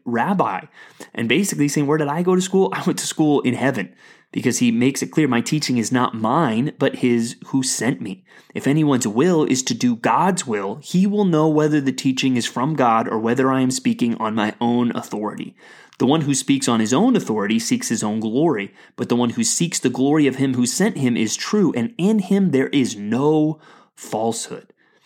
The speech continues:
A-, and then he calls them out really for their hypocrisy, that they say they study the law, but they're seeking to kill him, uh, that's murder. Um, and so they need to judge with right judgment. But again, you see the authority of God's word even there expressed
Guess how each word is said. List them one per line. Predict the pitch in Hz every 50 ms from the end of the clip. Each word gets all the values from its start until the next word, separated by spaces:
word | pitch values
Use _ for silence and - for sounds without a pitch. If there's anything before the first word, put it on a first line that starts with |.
| _ _ - -
A-, | - - -
and | 117 123
then | 131 120
he | 113 95
calls | - - - 131 143 151 147 135 123
them | 120 110 110
out | 117 151 160 139 -
really | 120 123 123 123 120
for | - 110
their | 107 104 -
hypocrisy, | - 92 - - 117 135 147 - - 135 - - 104 104
that | 107 123 120
they | - 107
say | - - 135 131
they | 123 117
study | 110 - - 135 131 123 113
the | 107 104
law, | 98 123 151 165 160
but | - 139
they're | 117 110
seeking | - - 117 113 - 131 139 143
to | 139
kill | - - - 160 214 254
him, | 254 - 101 87 - _ - - - - - - - _ _ -
uh, | - - -
that's | - - - -
murder. | 127 113 123 170 240 262 214 80 - - _ _ _ - - - _ _
Um, | - - 95 95 - - - - - -
and | 117 110 -
so | 135 127
they | 123 123
need | 131 143 139
to | 131
judge | 117 107 - 131 131 160 160 139
with | 135 143 139 -
right | 113 110 113 120 127 127 - -
judgment. | - - 117 113 - 104 95 92 -
But | - 117 123
again, | 131 131 151 175 180 160 127
you | 117 117
see | 113 - - 147
the | 135 120 113 98
authority | 92 - - - - - 135 156 180 202 202 185 170 151 139
of | 123 -
God's | - 104 104 101 101 98 104
word | 110 110 107 104 104 104 104 - -
even | 131 131 147 139 151 143 120
there | 113 120 143 151 135 120
expressed | 117 - 113 - - - - - 135 143 156 120 107 - - -